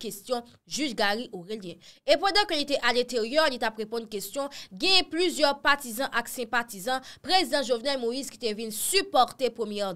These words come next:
dam nan. Men, sitou tou, te genyen dè militan nan opozisyon an ki te tou vin pwofite regle zafè yo ansanm avèk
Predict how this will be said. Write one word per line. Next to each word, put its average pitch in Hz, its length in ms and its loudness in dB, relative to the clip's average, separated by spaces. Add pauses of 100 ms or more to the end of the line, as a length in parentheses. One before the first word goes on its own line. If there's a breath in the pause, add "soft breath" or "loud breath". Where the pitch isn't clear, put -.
dam 175 240 -8
nan. 285 160 0 (240 loud breath)
Men, 247 160 2
sitou 339 400 -2
tou, 320 240 -6 (240 soft breath)
te 381 80 2
genyen 277 380 2
dè 220 100 4
militan 262 480 -2
nan 214 80 -6
opozisyon 214 840 -4
an - 100 -12 (160 loud breath)
ki 349 80 6
te 330 240 10
tou 403 160 2
vin 262 320 -2
pwofite 277 800 6 (180 loud breath)
regle 247 480 6
zafè 214 400 0
yo 233 220 2 (180)
ansanm 285 400 2 (220)
avèk 196 340 -4